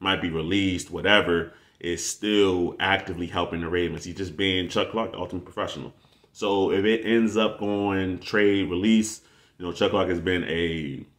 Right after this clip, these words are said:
a great, great player for the Ravens as far as, uh, his leadership. On the field, it's, it's been up and down, and we know that, but his commitment to the team should never be questioned. So that was good to hear. And, um, so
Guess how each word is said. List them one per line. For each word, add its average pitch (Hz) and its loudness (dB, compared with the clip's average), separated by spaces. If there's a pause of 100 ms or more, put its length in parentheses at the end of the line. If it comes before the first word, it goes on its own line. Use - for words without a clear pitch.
(120)
a 80 -14
great, 92 -2 (220)
great - -6
player 95 4
for 90 -4
the 87 0
Ravens 90 2
as - -10
far 87 0
as, 82 -2
uh, 82 -6
his 82 -4
leadership. 82 -6 (260)
On 98 -2
the 95 0
field, 117 8
it's, 92 -6
it's 92 -8
been 87 -2
up 90 -4
and 85 -6
down, 98 0
and 87 -4
we 82 -6
know 101 2
that, 101 0 (240)
but 87 -2
his 101 -2
commitment 92 2
to 101 -4
the 95 -2
team 90 -4
should - -12
never 82 -6
be - -16
questioned. - -16
So 80 -12 (280)
that 92 0
was 101 4
good 95 0
to 95 -2
hear. 95 2 (400)
And, 92 2
um, 87 2 (120)
so 107 2